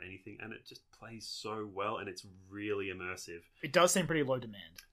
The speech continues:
Speaker 1: It's really low demand, and it's, yeah, it's, s-, yeah, immersive is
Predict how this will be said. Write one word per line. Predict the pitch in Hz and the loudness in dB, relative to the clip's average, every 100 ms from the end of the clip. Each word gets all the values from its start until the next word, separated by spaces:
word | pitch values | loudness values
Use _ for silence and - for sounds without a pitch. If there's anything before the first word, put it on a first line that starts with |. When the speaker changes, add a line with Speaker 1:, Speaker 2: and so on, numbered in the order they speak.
| _ | _
Speaker 1:
It's | 104 | -4
really | 107 120 139 | 0 4 6
low | 127 117 | 6 6
demand, | 110 101 101 98 107 | 2 0 0 0 -2
and | 104 | -2
it's, | 95 - - | -4 -6 -2
yeah, | 110 | -2
it's, | 85 87 - _ _ _ _ _ _ _ _ _ _ _ _ _ _ | -2 -6 -12 _ _ _ _ _ _ _ _ _ _ _ _ _ _
s-, | - - - - | -8 -6 -8 -4
yeah, | 123 110 120 | 0 0 2
immersive | 131 156 143 | 2 2 0
is | 107 | -2